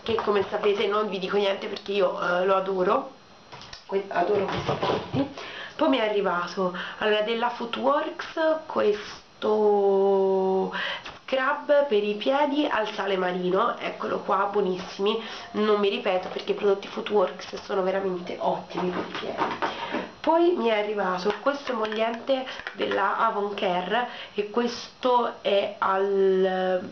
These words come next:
alla pappa reale. La confezione si presenta così,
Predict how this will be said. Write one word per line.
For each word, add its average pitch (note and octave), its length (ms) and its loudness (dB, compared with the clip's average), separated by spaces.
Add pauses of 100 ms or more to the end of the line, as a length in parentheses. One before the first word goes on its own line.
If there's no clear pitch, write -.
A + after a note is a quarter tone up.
alla A3 240 2
pappa G3+ 340 -2
reale. F#3+ 500 -2 (360)
La A#3+ 140 0
confezione G#3 640 -4
si - 120 -8
presenta F#3 500 -2
così, A#3+ 340 0